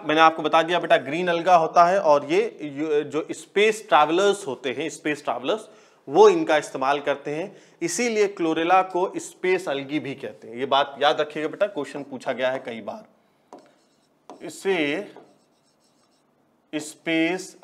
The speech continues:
algae भी कहते हैं, ठीक है, algae भी कहते हैं। नेक्स्ट है Nigella, which is a brown algae, is used in control of mosquito।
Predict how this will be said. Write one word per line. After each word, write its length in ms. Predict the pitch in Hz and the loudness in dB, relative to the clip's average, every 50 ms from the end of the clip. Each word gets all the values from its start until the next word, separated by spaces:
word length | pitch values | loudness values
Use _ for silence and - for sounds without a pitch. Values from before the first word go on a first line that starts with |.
| - | -4
algae 460 | 135 135 135 131 127 127 151 170 208 233 - - _ _ _ _ _ _ _ _ _ _ _ _ _ _ _ _ | -4 -4 -4 -6 -8 -8 -10 -10 -10 -12 -14 -18 _ _ _ _ _ _ _ _ _ _ _ _ _ _ _ _
भी 220 | 131 117 131 151 139 | -16 -10 -8 -8 -8
कहते 340 | - - 104 - - - - | -8 -10 -14 -16 -18 -20 -20
हैं, 140 | - - _ _ _ _ _ _ _ _ _ _ _ - | -20 -20 _ _ _ _ _ _ _ _ _ _ _ -6
ठीक 160 | 226 233 170 | -4 -4 -4
है, 140 | 113 - - - _ _ _ _ 127 | -8 -10 -14 -20 _ _ _ _ -12
algae 240 | 123 120 117 131 139 | -12 -10 -8 -8 -6
भी 160 | 127 156 226 | -4 -4 -6
कहते 520 | 302 302 - - _ - 123 - - - | -6 -8 -12 -16 _ -12 -12 -12 -12 -18
हैं। 80 | - - _ _ _ _ _ _ _ _ _ _ - | -20 -20 _ _ _ _ _ _ _ _ _ _ -2
नेक्स्ट 300 | 143 190 196 196 - 202 | -2 -2 -2 0 0 -2
है 180 | 202 214 208 - - - _ 143 | -2 -2 -4 -8 -18 -18 _ -8
Nigella, 680 | 143 143 147 151 156 156 156 175 170 170 170 185 208 220 - 135 | -4 0 2 2 2 2 0 0 0 2 4 2 2 2 -2 -6
which 160 | 147 151 156 | -8 -6 -6
is 80 | 160 147 | -2 -2
a 120 | 156 143 127 117 | -2 -2 0 0
brown 300 | 135 139 147 175 190 190 | 2 2 4 4 4 2
algae, 540 | 175 143 120 113 107 135 151 147 160 151 | 0 -2 -2 -4 -6 -8 -8 -6 -6 -6
is 220 | 143 131 143 139 147 | -6 -8 -8 -6 -4
used 240 | 165 185 185 160 143 | -4 -4 -4 -4 -6
in 200 | 156 160 165 156 - | -8 -8 -8 -6 -6
control 340 | 139 131 127 - 147 156 156 156 | -6 -6 -6 -4 -4 -2 0 2
of 140 | 165 196 208 - - 127 120 | 2 2 0 -4 -8 -4 -2
mosquito। 380 | 131 131 - - - - - | -2 -2 -2 -4 -12 -20 -20